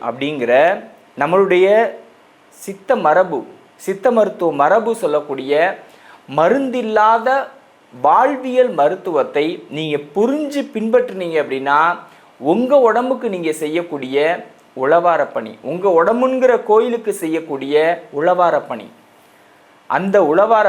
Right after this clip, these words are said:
பணியை நீங்க உங்க உடம்புக்கு செஞ்சு, மருத்துவ பிரச்சனை இல்லாமல் வாழ்ந்து காட்டுங்கள். அதுக்கடுத்து, உங்களை சுத்தி இருக்கக்கூடிய பிற நடமாடும் கோயில்களுக்கு,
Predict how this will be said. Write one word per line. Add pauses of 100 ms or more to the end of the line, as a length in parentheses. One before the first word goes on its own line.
(120)
பணியை (840)
நீங்க (460)
உங்க
உடம்புக்கு (100)
செஞ்சு, (1300)
மருத்துவ
பிரச்சனை
இல்லாமல் (160)
வாழ்ந்து
காட்டுங்கள். (1040)
அதுக்கடுத்து, (140)
உங்களை
சுத்தி
இருக்கக்கூடிய (1160)
பிற (140)
நடமாடும் (100)
கோயில்களுக்கு,